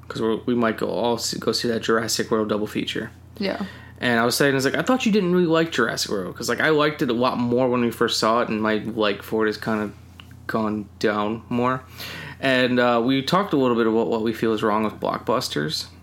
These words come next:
Speaker 1: like a big blockbuster film, and
Speaker 2: Yeah.
Speaker 1: that's, you know, Mummy, all intents and purposes, was. And what, what still works for me in The Mummy is, we, Kyle and I were saying there's two types of blockbusters now. There's ones that are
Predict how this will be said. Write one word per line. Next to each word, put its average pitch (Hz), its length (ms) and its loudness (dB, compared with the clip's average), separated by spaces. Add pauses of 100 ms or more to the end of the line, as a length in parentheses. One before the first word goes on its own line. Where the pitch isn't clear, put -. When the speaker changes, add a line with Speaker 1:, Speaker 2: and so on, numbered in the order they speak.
(120)
Speaker 1:
like 113 160 -2
a - 20 -2
big 110 200 -4
blockbuster 107 540 -4
film, 113 360 -6
and 247 100 0
Speaker 2:
Yeah. 247 120 2
Speaker 1:
that's, - 260 -2
you 170 120 0
know, 190 80 2
Mummy, 139 460 0 (300)
all 143 140 2
intents 131 200 -2
and 123 60 -6
purposes, 120 320 -2
was. 156 400 -2 (640)
And 127 180 2
what, - 380 -2
what 131 100 -4
still 170 220 2
works 151 180 2
for 151 80 -2
me 127 80 2
in 123 80 2
The 113 60 2
Mummy 127 400 2
is, 113 440 0
we, 127 220 -4 (320)
Kyle 160 240 2
and 143 80 0
I 135 60 2
were 127 100 2
saying 120 300 0
there's 117 160 -2
two 190 100 -2
types 165 200 0
of 123 80 -2
blockbusters 113 600 0
now. 107 180 0
There's 104 360 -2 (640)
ones 123 340 0
that 117 300 2
are 107 640 2